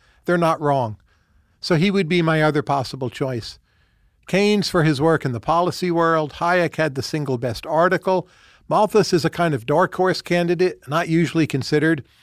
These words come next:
But if the world ends for environmental reasons,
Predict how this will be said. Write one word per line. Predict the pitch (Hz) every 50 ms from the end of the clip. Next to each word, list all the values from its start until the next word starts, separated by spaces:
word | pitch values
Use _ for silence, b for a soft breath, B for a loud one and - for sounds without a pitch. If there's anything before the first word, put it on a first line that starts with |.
| b b b b b
But | - 156
if | 139
the | - 180
world | 185 202 214 214 180
ends | 185 185 208 214 196 - -
for | - 185
environmental | 175 156 143 160 170 180 180 175 180 175 175 175 170 147 - - _ -
reasons, | 147 170 185 156 196 226 233 220 - -